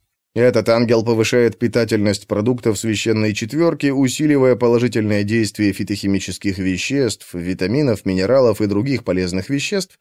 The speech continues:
так, чтобы ваша пища действительно была вашим лекарством. Ангел гармонии.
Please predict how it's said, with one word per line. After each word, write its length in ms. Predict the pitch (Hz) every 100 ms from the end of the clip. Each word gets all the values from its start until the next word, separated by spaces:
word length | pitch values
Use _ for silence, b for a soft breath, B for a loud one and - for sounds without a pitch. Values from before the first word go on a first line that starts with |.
| b b _
так, 200 | 170 -
чтобы 260 | - 127
ваша 280 | 117 110 98
пища 340 | 92 139 -
действительно 640 | 95 92 87 147 147 101 101
была 260 | 92 92
вашим 320 | 87 85 87 87
лекарством. 720 | 98 - 80 - - 76 - _ _ _ _ _ _ _ _
Ангел 440 | 110 143 185 170 180
гармонии. 720 | 165 170 156 98 73 64